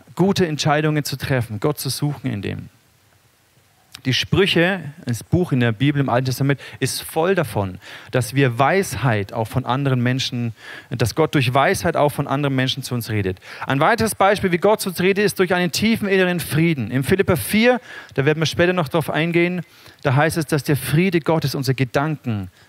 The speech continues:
regiert. Und dass wir sogar in turbulenten Zeiten, wo es drunter und drüber geht, eine tiefe innere Ruhe und einen Frieden von Gott empfinden können. Gott gebraucht natürlich auch andere Menschen,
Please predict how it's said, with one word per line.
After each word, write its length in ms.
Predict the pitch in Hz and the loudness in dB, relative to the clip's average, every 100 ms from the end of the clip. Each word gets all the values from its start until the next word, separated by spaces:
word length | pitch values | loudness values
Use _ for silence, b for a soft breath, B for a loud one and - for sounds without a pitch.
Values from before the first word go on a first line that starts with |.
| - | -4
regiert. 680 | 117 120 113 104 95 - - B B B B | 0 0 2 -2 -2 -10 -16 B B B B
Und 100 | 120 | 0
dass 160 | 143 - | 0 0
wir 120 | 165 | 0
sogar 420 | - 170 165 190 | 0 2 4 4
in 180 | 180 156 | 2 0
turbulenten 720 | - 156 165 180 240 190 165 | 0 2 4 4 2 -2 -4
Zeiten, 580 | - 185 233 - 110 104 | 0 0 0 -2 -4 -2
wo 100 | 143 | -2
es 140 | 139 | -2
drunter 280 | - 214 208 | -2 0 0
und 100 | 185 | 0
drüber 240 | 175 202 170 | 2 2 2
geht, 260 | - 113 | 2 0
eine 240 | 123 120 123 | 0 -2 -2
tiefe 420 | - 180 180 170 | -2 -2 -2 -2
innere 340 | 147 156 135 | 0 2 2
Ruhe 360 | 120 143 160 160 B B | 2 4 2 0 B B
und 100 | 131 | -2
einen 140 | 127 123 | 0 -2
Frieden 400 | - 135 147 143 | -2 0 0 -2
von 160 | 131 | -2
Gott 200 | 120 127 | -2 -2
empfinden 460 | - 113 - 117 117 | -4 -6 -4 -4 -4
können. 440 | - 110 98 101 107 _ _ B B B B B B | -4 -4 -4 -10 -18 _ _ B B B B B B
Gott 160 | 175 165 | 0 2
gebraucht 360 | 180 175 196 | 4 6 4
natürlich 420 | 214 165 220 208 196 | 2 2 2 4 4
auch 180 | 156 | 2
andere 320 | - 185 180 170 | 2 0 2 2
Menschen, 580 | 170 214 - 247 254 | 2 0 -2 -2 -4